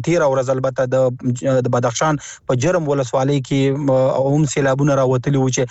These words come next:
خلکو ته یې درانه مالي زیانونه اړولي وو. آم، نن هم، آم، د، د هوا پیژندنې ادارې چې دی، په دولسو ولایتونو کې، آه، اټکل کړی دی د، د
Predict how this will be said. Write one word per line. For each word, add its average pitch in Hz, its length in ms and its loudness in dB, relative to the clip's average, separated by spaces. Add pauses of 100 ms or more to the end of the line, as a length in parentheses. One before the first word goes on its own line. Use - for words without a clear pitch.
(420)
خلکو 131 240 0
ته 131 100 -2
یې 131 380 2
درانه 131 340 2
مالي 131 400 2
زیانونه 127 400 2
اړولي 123 400 2
وو. 120 80 0 (360)
آم، 143 300 2 (540)
نن 254 140 2
هم، 214 120 2 (300)
آم، 147 240 2 (240)
د، 143 40 2 (520)
د 135 160 2
هوا 135 240 2
پیژندنې 143 560 2
ادارې 139 400 0
چې 156 60 -6
دی، 143 120 0 (120)
په - 20 0
دولسو 143 480 0
ولایتونو 131 380 0
کې، 135 140 -2 (340)
آه، 135 180 0 (120)
اټکل 143 280 -2 (100)
کړی 147 200 0 (100)
دی 139 80 2 (160)
د، - 0 - (480)
د 127 260 2